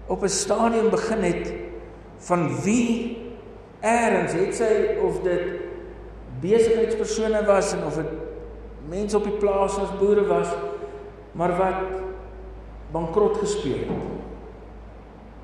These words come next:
En die oom het op 'n dag vir my gewys, dat niemand het nog ooit in die Senekal distrik bankrot gespeel, omdat hulle vir hulle gemeente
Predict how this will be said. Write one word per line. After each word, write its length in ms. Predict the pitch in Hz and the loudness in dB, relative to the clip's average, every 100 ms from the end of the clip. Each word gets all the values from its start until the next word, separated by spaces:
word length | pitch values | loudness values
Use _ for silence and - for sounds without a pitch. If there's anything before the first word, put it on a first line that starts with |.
| - - - - - - - | -18 -18 -18 -18 -16 -12 0
En 120 | 190 | 2
die 100 | 226 | 6
oom 120 | 254 | 6
het 120 | 254 | 6
op 100 | 247 | 6
'n 100 | 233 | 6
dag 240 | 214 247 - | 8 8 4
vir 140 | 214 | 2
my 180 | 214 214 | 4 4
gewys, 760 | 208 170 208 208 - - - - - - - - - - - - - | 2 4 4 4 0 -2 -6 -8 -12 -14 -14 -16 -16 -18 -18 -18 6
dat 220 | 190 202 165 180 | 8 8 6 4
niemand 680 | 285 311 226 - - - - - - - - - - | 4 4 2 0 -4 -8 -10 -14 -16 -18 -18 -12 -4
het 140 | 190 | -2
nog 220 | 240 - | -2 4
ooit 300 | 285 294 285 | 4 6 2
in 120 | 220 226 | -2 -2
die 100 | 202 | -2
Senekal 480 | 240 277 - 233 226 | -2 -2 2 2 4
distrik 500 | 208 226 233 185 165 | 2 2 2 2 2
bankrot 520 | 190 190 254 277 262 | 2 2 2 2 0
gespeel, 500 | 226 - - 135 101 - - - - - - - - - - - - - - - | -4 -4 -2 -2 0 -4 -6 -8 -10 -12 -14 -14 -14 -14 -14 -14 -14 -14 -14 -2
omdat 340 | 208 202 202 196 | 4 6 6 6
hulle 220 | 202 202 | 6 4
vir 240 | 196 208 | 4 4
hulle 240 | 175 180 196 | 6 6 6
gemeente 760 | - 170 165 208 226 220 269 | 4 4 6 6 6 6 4